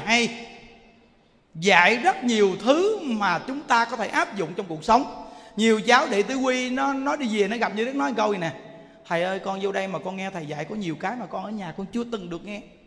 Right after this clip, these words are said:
Chưa từng được nghe luôn." À, vậy mà Như Đức thương yêu, Như Đức lo cho nó, vậy mà Như Đức dạy nó nghe đó. Nhiều đứa nít Như Đức dạy nó nghe rõ ràng. Đó, nên ví dụ như bữa đó cái cô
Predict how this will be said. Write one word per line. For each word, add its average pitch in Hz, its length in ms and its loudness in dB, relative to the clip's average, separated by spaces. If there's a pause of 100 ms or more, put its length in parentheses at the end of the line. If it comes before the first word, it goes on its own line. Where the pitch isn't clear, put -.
(720)
Chưa 277 120 0
từng 220 220 0
được 185 160 -2
nghe 214 180 -4
luôn." 202 100 -6 (560)
À, 247 320 10 (640)
vậy 247 220 10
mà 262 100 4
Như 240 140 4
Đức 294 180 0
thương 285 180 4
yêu, 285 160 2
Như 254 120 4
Đức 311 160 -2
lo 285 220 2
cho 269 80 2
nó, 294 260 2
vậy 247 100 2
mà 247 60 0
Như 240 100 2
Đức 269 120 -2
dạy 240 160 8
nó 294 80 4
nghe 285 180 6
đó. 339 180 6 (840)
Nhiều 240 180 8
đứa 294 120 4
nít 349 140 2
Như 277 120 6
Đức 330 140 4
dạy 240 200 6
nó 294 60 2
nghe 285 160 2
rõ 247 200 6
ràng. 262 320 8 (880)
Đó, 254 280 6
nên 247 280 6
ví 262 120 0
dụ 226 180 4
như 233 140 4
bữa 208 180 4
đó 262 100 2
cái 269 200 -2
cô 233 200 6